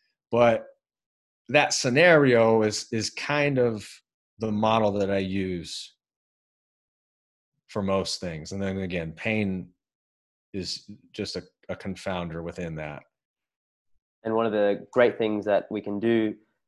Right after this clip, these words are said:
Speaker 2: knowing that we can manipulate the task in that scenario, would be making that distance before the athlete stops longer initially. And like you mentioned, the speed,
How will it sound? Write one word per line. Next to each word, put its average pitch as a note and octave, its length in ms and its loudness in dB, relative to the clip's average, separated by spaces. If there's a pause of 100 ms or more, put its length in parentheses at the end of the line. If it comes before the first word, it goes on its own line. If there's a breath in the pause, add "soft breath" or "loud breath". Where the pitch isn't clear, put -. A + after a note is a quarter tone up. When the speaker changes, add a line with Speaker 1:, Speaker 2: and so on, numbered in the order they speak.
(140)
Speaker 2:
knowing B2 340 6
that G#2+ 100 4
we G#2 60 -2
can G#2 180 -6
manipulate G#2+ 460 -4
the G2+ 60 -8
task B2+ 420 4 (140)
in A2+ 140 -4
that - 260 2 (480)
scenario, A#2 520 2
would G#2 220 -6
be G2+ 400 -4 (720)
making B2 340 4
that A2 200 4
distance C#3+ 380 2
before A2 640 0
the A2+ 80 4
athlete A2 400 2
stops - 400 2
longer A#2+ 480 6
initially. C#3+ 580 -2 (800)
And B2 140 4
like A#2+ 180 6
you B2+ 80 2
mentioned, B2 340 2
the G#2+ 60 -2
speed, C3 640 0